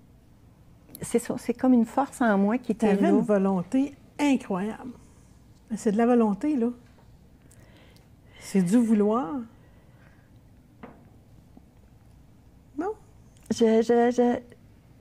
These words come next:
Speaker 1: ben, je sais que j'ai appris à dire que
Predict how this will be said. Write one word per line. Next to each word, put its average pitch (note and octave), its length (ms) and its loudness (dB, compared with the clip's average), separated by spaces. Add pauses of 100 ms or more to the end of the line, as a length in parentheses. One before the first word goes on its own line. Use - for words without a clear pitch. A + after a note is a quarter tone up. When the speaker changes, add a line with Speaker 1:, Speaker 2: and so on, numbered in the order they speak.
(120)
Speaker 1:
ben, A#3 220 2
je A3+ 160 2
sais G4 180 0
que D#4+ 140 0
j'ai A3+ 200 4
appris G#3+ 460 -2
à B3+ 120 2
dire A#3 400 -2
que A#3 380 2